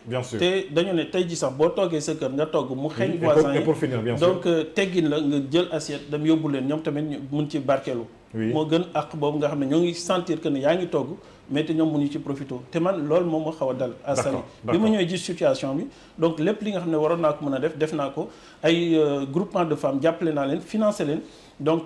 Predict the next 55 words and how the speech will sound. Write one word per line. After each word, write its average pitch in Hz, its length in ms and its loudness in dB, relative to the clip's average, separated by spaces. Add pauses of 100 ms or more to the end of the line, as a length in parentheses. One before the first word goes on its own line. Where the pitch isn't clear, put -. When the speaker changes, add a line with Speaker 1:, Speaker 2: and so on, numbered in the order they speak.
Speaker 2:
à 147 160 0
hauteur 160 180 0
de 147 80 -6
cinquante 160 460 -4
millions. 139 260 -4 (520)
Euh, 135 460 0
ñoom 151 280 2
ñëpp 151 220 2
ñoo 147 100 -2
ngi 143 100 -4
ci 147 60 -4
nekk 135 200 -4
di 127 120 -8
ci 135 100 -10
liggéey, 131 260 -4
di 135 120 -6
ci - 120 -10
tedd. 151 320 -4 (360)
Donc 160 360 0
période 190 280 0
du, 139 1000 0
kii 156 320 -2
récolte, 160 460 0
euh, 143 240 -2 (100)
oignon 170 260 4
bi, 190 220 -4 (120)
man 160 240 0
j'ai 160 140 -2
des 175 120 0
partenaires 160 520 -2
ñi 156 80 -2
nga 170 80 0
xam 170 80 -4
ne 143 80 -2
ñoo 147 140 2
ngi 165 100 0
fii, 147 240 -6 (400)
ñoom 156 180 0
tamit 165 200 0
loolu 170 220 4
mooy 170 120 2
seen 156 160 -2
liggéey. 143 320 -2 (460)
Bi 156 120 -2
ma 208 140 0
demee 196 180 -2
waxtaan 165 360 2
ak 143 80 0
ñoom, 160 160 -2
ma 226 80 -4
leen 208 160 -2
léegi 160 360 -4 (140)
nañu 190 260 0
jël 160 220 2 (220)
yenn 165 200 0